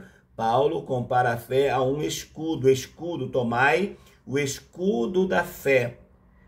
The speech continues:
com a qual podereis, é, apagar os dardos inflamados do maligno. Quando ele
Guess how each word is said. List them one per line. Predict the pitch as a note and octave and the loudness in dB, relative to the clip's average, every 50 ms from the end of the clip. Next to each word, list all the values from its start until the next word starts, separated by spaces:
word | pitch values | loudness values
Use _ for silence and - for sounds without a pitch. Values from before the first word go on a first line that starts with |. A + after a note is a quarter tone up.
| _ _ - | _ _ -6
com | - C3+ | -4 0
a | C#3 C#3 C3 B2+ A#2+ | 2 2 2 0 0
qual | - - C#3 C#3+ D3 D#3 D#3+ - | -4 -2 2 2 4 4 2 0
podereis, | D3+ D3+ C3+ C3+ D3 D#3 E3 D#3 - - - - - - - | -2 -2 0 0 0 -2 -2 -4 -8 -10 -14 -20 -20 -12 -6
é, | - C3 C3 B2 | -2 0 2 4
apagar | B2+ D#3 E3 D#3+ - - E3 - A#2+ G#2+ B2 B2+ C#3 C#3+ C3+ C3 - - - - - _ _ _ _ _ - | 4 4 2 2 0 -2 -2 -2 0 -2 0 4 4 4 4 2 0 -6 -16 -20 -20 _ _ _ _ _ -12
os | B2 G#2+ G2 | -12 -10 -8
dardos | G2+ G#2 A#2 B2 C3+ D3 D3 C#3+ C#3 D#3+ D#3+ C3 - - - | -4 0 2 2 2 2 0 -4 -8 -10 -10 -10 -10 -12 -12
inflamados | C#3+ D#3 F3+ F#3+ G3 F#3+ - E3 D#3 D3+ C#3 A#2+ A2+ A#2 B2 C3+ C#3 C#3+ C#3 D3 C3 A2+ | -8 -4 -2 -2 -2 -2 -2 -4 -2 -2 0 0 0 0 2 0 0 0 -2 -4 -6 -4
do | A2+ B2 | -4 -2
maligno. | C3+ D3 C#3+ C#3 C3 C#3+ E3+ F#3 D3+ C#3 A#2+ G#2+ G2 F#2+ G2 F#2+ - - _ _ _ _ _ | 0 0 0 0 -2 -4 -6 -8 -8 -6 -6 -4 -4 -4 -6 -8 -12 -18 _ _ _ _ _
Quando | - A2+ B2 C3+ C#3 C3+ C#3+ D3 | -6 -2 -2 0 0 2 2 2
ele | D3 C#3 C#3+ C3 G2+ F#2+ - | 2 2 -2 -4 -4 -6 -10